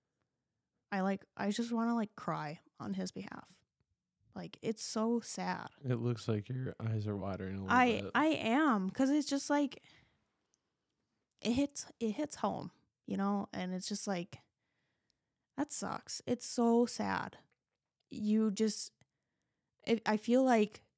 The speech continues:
Speaker 1: the fiance was getting so, it's like the mom, have you seen that, um,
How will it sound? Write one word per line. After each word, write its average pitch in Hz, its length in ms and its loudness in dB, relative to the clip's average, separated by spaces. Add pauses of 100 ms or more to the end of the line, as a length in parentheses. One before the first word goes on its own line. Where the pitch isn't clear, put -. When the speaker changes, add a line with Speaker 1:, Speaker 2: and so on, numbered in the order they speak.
(920)
Speaker 1:
the 226 80 0
fiance 214 540 4
was 185 220 2
getting 208 340 4
so, 226 1040 4 (220)
it's 233 180 -2
like 254 180 2
the 226 80 6
mom, 208 400 4
have 226 200 -2
you 262 100 4
seen 294 220 2
that, 247 360 2 (320)
um, 175 500 -2